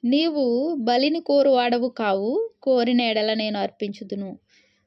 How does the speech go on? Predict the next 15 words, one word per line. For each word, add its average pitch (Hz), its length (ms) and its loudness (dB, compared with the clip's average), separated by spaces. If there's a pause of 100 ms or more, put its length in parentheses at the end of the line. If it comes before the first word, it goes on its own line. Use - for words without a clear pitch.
(140)
దహన 294 400 2
బలి 311 260 2
నీకు 262 240 2
ఇష్టమైనది 240 560 0
కాదు, 220 480 -2
విరిగిన 254 440 2
మనసే 240 500 2
దేవునికి 220 460 -2
ఇష్టమైన 214 600 -4 (360)
బలులు. 202 420 -2 (640)
దేవా, 240 720 2
విరిగి 269 360 0
నలిగిన 320 400 0
హృదయమును 247 600 0
నీవు 240 460 0